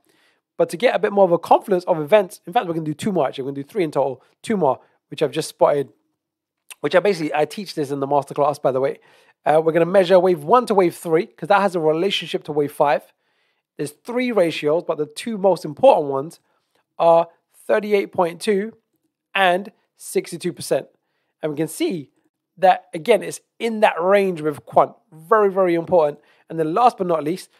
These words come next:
when wave three is the extended wave, so this wave, when this is much bigger than wave one and five, more often than not, wave one and five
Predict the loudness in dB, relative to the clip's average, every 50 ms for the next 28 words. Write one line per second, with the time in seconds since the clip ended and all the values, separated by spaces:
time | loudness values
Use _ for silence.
0 | _ _ _ -2 -2 2 2 2 2 2 -2 -6 -14 -14 -8 -6 -6 -6 -6 -6
1 | -8 -8 -6 -8 -8 -10 -10 -12 -16 -10 -4 -4 -4 -2 -2 -6 -2 0 0 0
2 | 0 0 -4 -12 _ _ _ -8 -8 -4 -4 -4 -2 0 0 2 2 2 2 0
3 | 0 0 -2 -4 -4 -8 -14 -16 -20 _ _ -6 -2 -2 -2 -2 -4 -2 -2 0
4 | 0 0 0 0 0 0 0 -2 -2 -2 -2 -2 0 0 0 -2 0 2 2 2
5 | 2 -2 -6 -8 _ _ _ _ _ _ _ _ _ _ _ -4 2 2 4 4
6 | 2 0 -4 -6 -6 -6 -4 0 0 0 0 0 0 -2 -2 -2 -6 -4 -2 -2
7 | -2 -2 -4 -4 -2 0 2 2 2 0 -2